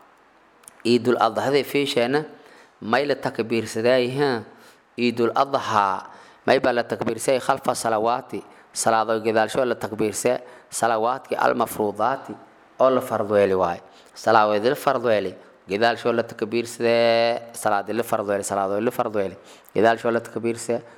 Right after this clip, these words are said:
min subhi yawmi Arafa, Arafadi, eh, min subhi yawmi Arafa, Arafa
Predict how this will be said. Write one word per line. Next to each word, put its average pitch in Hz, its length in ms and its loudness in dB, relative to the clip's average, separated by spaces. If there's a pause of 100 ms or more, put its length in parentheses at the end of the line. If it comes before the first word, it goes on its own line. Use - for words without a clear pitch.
(140)
min 110 180 -2
subhi 120 320 -2
yawmi 117 260 0
Arafa, 113 480 -2 (380)
Arafadi, 117 540 -2 (640)
eh, 92 580 -2 (260)
min 110 240 -2
subhi 113 400 -4
yawmi 117 260 0
Arafa, 117 520 -2 (460)
Arafa 113 480 0